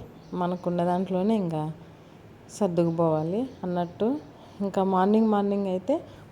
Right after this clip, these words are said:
మా పిల్లలు కూడా మా జున్నుగాడికి అయితే కట్టేశారనమాట. కానీ YouTube,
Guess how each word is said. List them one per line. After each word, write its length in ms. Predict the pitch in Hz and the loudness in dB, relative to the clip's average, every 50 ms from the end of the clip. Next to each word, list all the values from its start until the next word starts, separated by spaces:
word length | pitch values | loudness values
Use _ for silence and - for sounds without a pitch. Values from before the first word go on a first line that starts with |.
| - - | 0 2
మా 60 | 214 | 2
పిల్లలు 400 | 214 214 - 214 214 202 202 202 | 2 4 6 6 8 8 8 8
కూడా 200 | 202 208 214 220 | 6 4 4 4
మా 140 | 214 214 190 | 4 2 2
జున్నుగాడికి 600 | 190 170 196 190 190 185 190 190 190 190 185 - | 2 0 0 0 2 4 4 4 2 2 2 2
అయితే 360 | 180 180 175 - 269 330 381 - - - - - - - - - - - | 0 0 4 4 4 4 4 0 -12 -18 -20 -20 -20 -20 -20 -20 -10 -4
కట్టేశారనమాట. 1080 | - 190 - 190 190 185 - 185 160 147 151 147 151 151 147 147 143 - 214 254 311 330 - - - - - - - - - | -4 0 2 2 0 0 0 -2 -2 -2 -2 -4 -4 -4 -6 -6 -4 -2 -2 -2 -2 -2 -8 -14 -20 -20 -20 -20 -20 -6 -2
కానీ 300 | 233 220 226 233 240 233 | 2 4 4 4 4 4
YouTube, 520 | 214 214 214 220 214 220 240 240 220 196 | 4 4 4 4 4 4 2 2 2 0